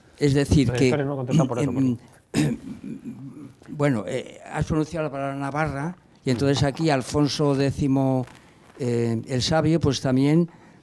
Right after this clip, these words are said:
Speaker 1: podríamos decir que sobrepasa, lo podríamos llamar los límites de, de su, de la, de la constitutio estatal y,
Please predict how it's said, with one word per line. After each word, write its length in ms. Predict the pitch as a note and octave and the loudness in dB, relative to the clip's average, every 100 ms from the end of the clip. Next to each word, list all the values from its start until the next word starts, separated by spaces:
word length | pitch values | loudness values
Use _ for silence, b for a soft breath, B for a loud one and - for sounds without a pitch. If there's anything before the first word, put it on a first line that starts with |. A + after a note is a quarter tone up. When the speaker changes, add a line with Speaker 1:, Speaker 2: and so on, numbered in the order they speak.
| B _ | B _
Speaker 1:
podríamos 360 | B2+ B2+ C#3+ D3 | 4 6 4 4
decir 400 | C#3+ - D3+ C#3+ | 2 2 -2 0
que 280 | C#3+ C3+ | 0 0
sobrepasa, 800 | B2 - B2+ B2+ A2+ E3+ F3+ C#3+ | 0 0 0 -2 -2 -2 -2 -4
lo 220 | A#2+ A#2 A#2 | -4 -6 0
podríamos 460 | B2 B2 C3+ C#3 | 0 2 -2 -2
llamar 260 | C#3+ D3+ D3 | -2 -2 -4
los 180 | B2 A2 | -6 -4
límites 540 | C#3+ C#3+ C#3 C#3+ A#2 | -2 -2 -2 -6 -6
de, 200 | B2+ A#2+ | -8 -8
de 160 | A2+ A2 | -8 -10
su, 420 | - A#2+ A#2 A2 - _ b b | -8 -8 -8 -10 -16 _ b b
de 140 | - A#2+ | -16 -14
la, 240 | A#2 A2 | -12 -12
de 140 | G#2+ A#2 | -14 -12
la 140 | A2+ | -10
constitutio 1160 | A#2 A#2 - A#2 A2 D3 C#3+ D3 C#3 C3 C3 B2 B B | -6 -8 -6 -10 -4 -4 -2 -2 -2 0 -2 -4 B B
estatal 800 | B2+ - C3 B2 - C3+ C#3 C3+ | -10 -8 -8 -10 -8 -8 -8 -6
y, 340 | C3 B2+ B2+ | -8 -8 -10